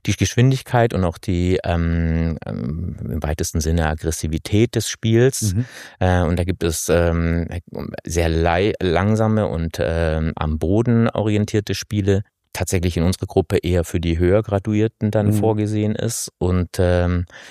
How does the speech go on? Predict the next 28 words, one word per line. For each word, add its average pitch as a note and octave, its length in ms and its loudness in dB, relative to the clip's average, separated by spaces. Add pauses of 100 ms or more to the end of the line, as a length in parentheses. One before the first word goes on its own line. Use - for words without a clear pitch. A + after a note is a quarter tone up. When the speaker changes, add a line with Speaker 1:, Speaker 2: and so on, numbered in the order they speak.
(160)
Speaker 1:
schnellere E2+ 440 2
Spiele. D2 500 -4
Und F2 180 -2
es D#2+ 120 -4
gibt - 180 -4
dann F2+ 80 0
natürlich E2 320 -2
auch D2+ 80 -4
eine E2 140 0
Ausprägung, D#2+ 600 -2
der, D#2 380 0
die D#2 380 -2
sehr E2 220 0
langsam E2 400 0
ist - 180 -6
und D#2+ 60 -2
sehr D#2+ 200 0
urtümlich. F2 760 -4
Speaker 2:
Mhm. G2+ 160 -8 (220)
Speaker 1:
Ähm, D#2+ 500 0
Angola F#2 560 2
heißt F#2+ 300 -4
dieses F2+ 260 -2
Spielart, F#2 640 -2
so - 200 -6
wie D#2+ 80 -4
das D#2 180 -4
Land, F#2+ 360 -2